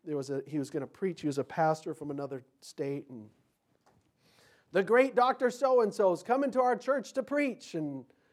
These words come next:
and some other people told me about it, and they wanted me to come, and I went, and I heard him preach, and,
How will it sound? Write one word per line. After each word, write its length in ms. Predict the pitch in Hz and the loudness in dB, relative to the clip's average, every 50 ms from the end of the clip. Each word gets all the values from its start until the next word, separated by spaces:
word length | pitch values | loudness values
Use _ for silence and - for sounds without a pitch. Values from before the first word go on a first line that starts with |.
| _ _ _ _ - | _ _ _ _ -12
and 160 | - 151 160 | -10 -10 -10
some 140 | - 185 185 | -6 -4 -4
other 160 | 180 175 170 | -2 -2 -2
people 240 | - 185 170 156 156 | -4 -4 -2 -4 -4
told 200 | 151 - 202 202 | -2 0 0 2
me 60 | 196 | 0
about 300 | 180 151 170 170 175 175 | 0 2 2 2 2 2
it, 160 | 175 175 - | 2 2 0
and 80 | - 139 | -2 -6
they 80 | 131 135 | -8 -6
wanted 300 | 139 143 143 143 135 139 | -6 -6 -6 -8 -8 -8
me 100 | 143 135 | -10 -10
to 80 | 135 | -10
come, 300 | 127 - 180 170 170 165 | -8 -8 -6 -6 -6 -6
and 80 | 156 143 | -6 -6
I 40 | 135 | -6
went, 240 | 135 151 156 160 | -6 -6 -8 -8
and 140 | - 147 131 | -10 -12 -14
I 120 | 120 127 127 | -14 -14 -14
heard 200 | 120 143 147 143 | -10 -10 -8 -8
him 100 | 127 117 | -10 -12
preach, 400 | - 156 156 156 160 156 - 127 | -12 -12 -12 -12 -12 -14 -16 -20
and, 100 | 117 | -20